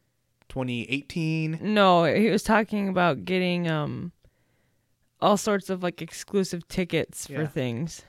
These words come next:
Speaker 1: Well, he was doing both. He did both.
Speaker 2: Oh.
Speaker 1: But yeah, he, he pulled another scheme where he took everyone's email that he <laughs> got from the first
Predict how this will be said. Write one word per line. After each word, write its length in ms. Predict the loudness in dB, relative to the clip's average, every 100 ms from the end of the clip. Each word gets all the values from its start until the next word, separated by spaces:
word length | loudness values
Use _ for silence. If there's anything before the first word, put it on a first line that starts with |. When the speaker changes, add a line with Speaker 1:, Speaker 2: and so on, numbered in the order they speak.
| -6
Speaker 1:
Well, 80 | -4
he 60 |
was 120 | -2
doing 180 | -4 -4
both. 220 | -6 -8 _ _ _ -10
He 80 |
did 140 | -8 -6
both. 180 | -8 -8 _ _ _ -10
Speaker 2:
Oh. 380 | -8 -6 -10 -14 _ _ _ _ -8
Speaker 1:
But 100 | -2
yeah, 160 | -2
he, 140 | -2 -8 -12
he 100 | -6
pulled 200 | -2 -2
another 220 | 0 0
scheme 300 | -2 -4 -2
where 120 | -2
he 60 | -2
took 200 | -2 0
everyone's 380 | 2 0 0 -4
email 640 | -2 2 2 2 0 -4 _ _ _ _
that 100 | -2
he 220 | 0 0 2
<laughs> 40 |
got 200 | 2 2
from 260 | -2 -2 -2
the 80 | 0
first 400 | 2 2 -4